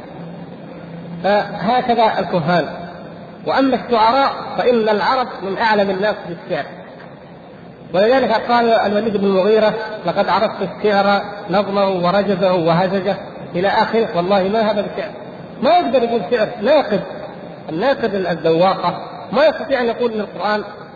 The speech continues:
شعر، لأنه عارف الأوزان وعارف القوافي، ما يمكن يكون شعر. والعرب لما تعلق الأشعار علقت المعلقات على ال-، في الكعبة، وكانت تفاخر بالشعر، حتى قالوا: "ألهى بني تغلب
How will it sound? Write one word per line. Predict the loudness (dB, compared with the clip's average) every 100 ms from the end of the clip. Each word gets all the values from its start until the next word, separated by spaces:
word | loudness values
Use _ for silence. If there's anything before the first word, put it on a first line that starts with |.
| -18 -18 -6 -2
شعر، | -2 -4 -12 -18 -18 -8
لأنه | -2 0 0 -2
عارف | 2 4 4 4
الأوزان | 2 2 2 2 2
وعارف | 2 2 2
القوافي، | 0 2 4 4 2 -2
ما | 2
يمكن | 2 2 -2
يكون | 0 -2 0
شعر. | -2 -2 -10 -16 -16 -16 -18 -4 2
والعرب | 4 4 4 4
لما | 2 2
تعلق | 2 2 2 0
الأشعار | -2 -2 0 0
علقت | 2 0 0 -2
المعلقات | -2 0 0 0 2 2
على | 2 2
ال-، | 2 0
في | -6
الكعبة، | -4 0 0 2 0 -2 -12 -6
وكانت | 2 4 2 0 -4
تفاخر | -4 2 2 4 0 0 -8 -12 -14 -10
بالشعر، | -2 -2 -2 -6 0 0 0 -4 -12 -14 -14 -16 -6
حتى | -6 -4
قالوا: | -2 2 2 2 0
"ألهى | 0 0
بني | 0 0 0
تغلب | 0 -2 -2 -4